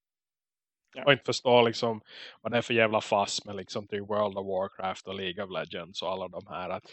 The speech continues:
Speaker 1: Mm.
Speaker 2: och de förstår inte att liksom, "Ja, men alltså, hur kan det, hur kan det s-, sitta folk och titta med på någon fucking Heroes of the Storm match än att titta på fucking fotboll? Jag menar, Manchester United! Arr!"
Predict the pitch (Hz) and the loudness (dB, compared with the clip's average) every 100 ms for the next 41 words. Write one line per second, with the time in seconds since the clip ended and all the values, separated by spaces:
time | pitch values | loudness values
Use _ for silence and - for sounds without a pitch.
0 | - - - 139 - _ _ - 131 135 | -18 -14 -14 -14 -16 _ _ -10 -2 -2
1 | 139 127 127 131 127 120 123 127 123 127 | 0 -4 0 2 2 -2 -6 -4 -6 -6
2 | 143 175 170 - - - _ 151 151 175 | -6 0 -2 -2 -18 -20 _ -4 -2 -2
3 | 135 - _ 196 - 220 240 220 202 - | -4 -6 _ -4 2 6 6 8 6 6
4 | - - - 240 - 302 247 208 - - | -10 -20 0 2 8 8 8 4 0 -4
5 | 170 151 123 254 - - 156 139 180 180 | -12 -6 0 2 2 4 2 6 6 6
6 | 156 - 196 - 170 156 190 175 - 156 | 4 4 2 6 6 8 10 10 10 8
7 | 143 - - - - 165 165 - 196 - | 8 8 -20 -20 0 6 6 10 8 8
8 | 165 147 165 175 165 180 165 151 139 - | 4 8 8 8 6 6 4 4 0 4
9 | 180 190 180 156 147 139 - - - - | 8 10 10 10 8 8 2 -4 -6 -12
10 | - 139 135 139 - 135 190 175 170 147 | 2 4 4 2 2 4 4 2 2 4
11 | 147 - 170 180 151 - 220 - - 123 | 2 4 0 2 0 4 4 4 -2 -2
12 | 139 170 160 139 220 190 139 - 220 180 | 2 4 4 6 8 8 8 8 10 10
13 | - - 180 151 139 170 180 147 135 139 | 4 2 2 2 0 4 6 6 0 -4
14 | 147 170 180 - 277 - 302 - 285 294 | 0 0 2 6 8 8 8 8 8 2